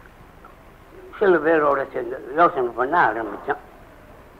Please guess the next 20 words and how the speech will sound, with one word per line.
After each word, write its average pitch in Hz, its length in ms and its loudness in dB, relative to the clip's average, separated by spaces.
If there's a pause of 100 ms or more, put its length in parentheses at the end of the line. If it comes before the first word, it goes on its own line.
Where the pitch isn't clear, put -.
(200)
பிரபலமா 180 540 2
இருந்தா, 147 340 0
அப்ப 156 200 0
காங்கிரஸ்ல 147 680 -2
பிரபலமா 127 520 -2
இருந்த 117 180 -4
ஆளுகளோட 107 680 -6 (1000)
அவன் 190 280 2
சட்டுன்னு 165 280 0
என்ன 143 360 0
பண்ணா, 131 500 -2 (880)
"நாங்க 120 380 -8
மேயர்லாம்" 127 480 -2
அப்படின்னு 95 460 -16 (100)
தான். - 220 -16 (1800)
அதாவது, 170 440 2
இந்த 185 140 -2
வாண்டான்னு 165 540 2
சொன்னதே 160 400 -2
மீறதுன்னு. 139 800 2